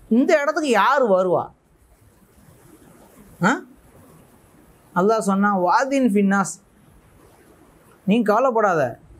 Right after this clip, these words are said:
நீ கட்டிட்டல்ல, மக்களுக்கு அழைப்பு கொடு, மக்களுக்கு அழைப்பு கொடு." அந்த மக்கள் எல்லாம் அங்க தேடி வருவாங்க. எப்படி தேடி வருவாங்க?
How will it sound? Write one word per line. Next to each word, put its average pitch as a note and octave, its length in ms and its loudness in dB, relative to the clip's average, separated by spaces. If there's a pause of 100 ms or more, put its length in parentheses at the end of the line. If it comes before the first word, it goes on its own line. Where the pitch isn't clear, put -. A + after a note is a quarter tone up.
(280)
நீ D#3+ 160 -2
கட்டிட்டல்ல, A3 680 0 (400)
மக்களுக்கு D4 460 -2
அழைப்பு D4+ 280 -2
கொடு, F#3+ 380 -2 (500)
மக்களுக்கு C4 680 0
அழைப்பு D4+ 380 0
கொடு." F#3+ 400 0 (1040)
அந்த C4+ 300 0
மக்கள் A#3+ 360 -2
எல்லாம் D4+ 200 -4
அங்க C#4 140 0
தேடி A#3+ 260 0
வருவாங்க. E3 440 -2 (400)
எப்படி F#4 360 0
தேடி C#4+ 240 0
வருவாங்க? G3+ 600 0